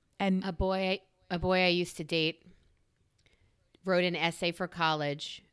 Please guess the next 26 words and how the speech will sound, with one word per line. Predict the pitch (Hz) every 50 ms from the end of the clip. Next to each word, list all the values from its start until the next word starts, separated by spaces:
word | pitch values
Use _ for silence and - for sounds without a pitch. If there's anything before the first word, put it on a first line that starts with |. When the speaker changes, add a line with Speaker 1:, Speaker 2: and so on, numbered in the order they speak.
| _ _ -
Speaker 2:
about | 170 160 170 151 147 143 - -
how | 160 147 170 165 175 180
to | - - 170
turn, | - - - 196 185 180 165 156 151 151
it's | - 151 - -
a | 165
how-to | 147 180 175 175 170 - - 180 147 120 120 143
they | - 156 151 151
asked | 143 143 147 - -
for | - 143
Speaker 1:
Sure. | 131 - 240 180 160 143
Speaker 2:
at | - -
the | - 143
time. | - 311
Speaker 1:
Yeah, | 370 311 -
sometimes | - 311 277 254 254 208 -
Speaker 2:
How | 175 175
Speaker 1:
that's | 180 190 -
Speaker 2:
to | 190
turn | 202 208 196 196
Speaker 1:
popular. | 185
Speaker 2:
a | 175 - - - - 160 165 165 170 175 175
styrofoam | - - 180 170 165 165
cup | - 175 165 151 - -
inside | - 156 156 156 - - 156 143 139 131
out. | 127 120 117 113 -